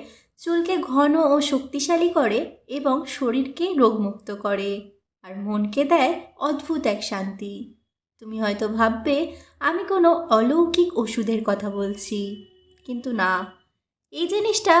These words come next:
কোনো বাজারে বিক্রি হয় না, কোনো বোতলে ভরা যায় না, আর কোনো কেমিক্যাল ল্যাবেও তৈরি হয় না। এই জিনিসটা ছিল আমাদের প্রাচীন ভারতীয় সভ্যতার সবথেকে শক্তিশালী সৌন্দর্য ও শক্তির রহস্য। এর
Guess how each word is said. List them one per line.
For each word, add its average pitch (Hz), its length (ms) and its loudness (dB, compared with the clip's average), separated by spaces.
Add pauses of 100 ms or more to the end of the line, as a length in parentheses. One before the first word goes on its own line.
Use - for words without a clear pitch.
(120)
কোনো 330 140 4 (120)
বাজারে 277 360 4 (100)
বিক্রি 262 240 -2 (100)
হয় 190 260 2
না, 202 80 2 (760)
কোনো 202 240 -10
বোতলে 214 380 2 (100)
ভরা 202 200 6 (100)
যায় 202 280 0
না, 202 80 0 (540)
আর 226 100 -6 (120)
কোনো 208 160 -2 (120)
কেমিক্যাল 208 520 0
ল্যাবেও 294 300 6 (180)
তৈরি 202 360 2
হয় 196 260 0
না। 196 80 0 (720)
এই 214 160 -14
জিনিসটা 220 340 -2 (100)
ছিল 330 140 4 (360)
আমাদের 254 320 4 (160)
প্রাচীন 233 440 4 (120)
ভারতীয় 262 400 2 (100)
সভ্যতার 311 500 2 (360)
সবথেকে 330 540 0
শক্তিশালী 240 640 -2 (120)
সৌন্দর্য 214 480 0 (180)
ও - 20 6 (120)
শক্তির 208 440 -6
রহস্য। - 380 -4 (920)
এর 214 120 -12